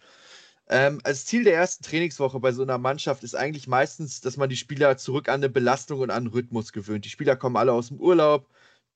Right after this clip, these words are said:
Natürlich werden die meisten noch irgendwo was gemacht haben, aber Urlaub ist auch dafür da, dass du mal die Beine hochlegst. Es geht in der ersten Woche auch um Aufbau von, von Fitness und Spielfähigkeit und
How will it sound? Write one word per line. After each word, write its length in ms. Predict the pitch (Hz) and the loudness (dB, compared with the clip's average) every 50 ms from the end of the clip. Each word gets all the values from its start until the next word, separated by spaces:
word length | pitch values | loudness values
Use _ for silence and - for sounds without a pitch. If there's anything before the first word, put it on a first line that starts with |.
| _ - | _ -2
Natürlich 360 | 131 127 - 156 160 156 131 143 | -2 0 0 0 -2 0 0 2
werden 140 | 139 139 139 | 2 2 0
die 60 | 131 | 0
meisten 280 | 131 127 135 - - | 0 0 0 0 -2
noch 140 | 143 135 - | -4 -2 -2
irgendwo 240 | - 147 143 139 131 | -2 -4 -4 -2 0
was 180 | 139 139 - - | 0 0 0 -2
gemacht 280 | 120 131 147 - - | -4 -4 -4 -4 -4
haben, 140 | 147 131 123 | -4 -4 -2
aber 180 | 120 123 135 - | -2 0 2 4
Urlaub 260 | 170 175 175 120 135 | 6 6 6 4 2
ist 100 | 135 - | -2 -8
auch 80 | 127 | -6
dafür 280 | 113 139 135 135 - 131 | -2 -2 -2 -2 -2 -2
da, 140 | 127 123 123 | -2 -2 -2
dass 140 | 127 - - | -2 -6 -8
du 60 | 127 | -8
mal 100 | 120 110 | -8 -6
die 80 | 113 | -6
Beine 340 | - - 95 98 104 110 104 | -6 -4 -4 -4 -4 -4 -8
hochlegst. 460 | 104 104 _ - - - - - - _ _ _ _ _ - _ _ _ - - _ | -10 -12 _ -12 -12 -12 -12 -14 -20 _ _ _ _ _ -20 _ _ _ -20 -20 _
Es 120 | _ - - | _ -6 -2
geht 180 | 147 180 - | 0 0 0
in 80 | - 151 | 2 2
der 100 | 151 143 | 2 4
ersten 280 | 147 160 - - - 151 | 2 2 0 -2 -4 -4
Woche 220 | 156 - 151 113 | -4 -2 0 2
auch 140 | 143 151 151 | 2 2 0
um 120 | 143 139 | -2 0
Aufbau 360 | 92 123 147 143 - 151 139 135 | 2 0 0 2 2 2 2 2
von, 200 | - 139 120 123 | 2 -2 -4 -4
von 220 | 120 - 131 123 | -4 -4 -6 -4
Fitness 380 | 113 - 180 - - 143 131 131 | -2 0 -2 0 -2 -4 -6 -6
und 60 | 123 | -8
Spielfähigkeit 920 | - - 165 180 180 - 170 156 156 147 - - 147 139 143 147 - - - | -6 -2 0 0 0 2 2 2 2 2 -2 0 2 4 4 4 2 0 2
und 400 | - 165 190 208 240 233 - | 4 4 4 4 2 -2 -8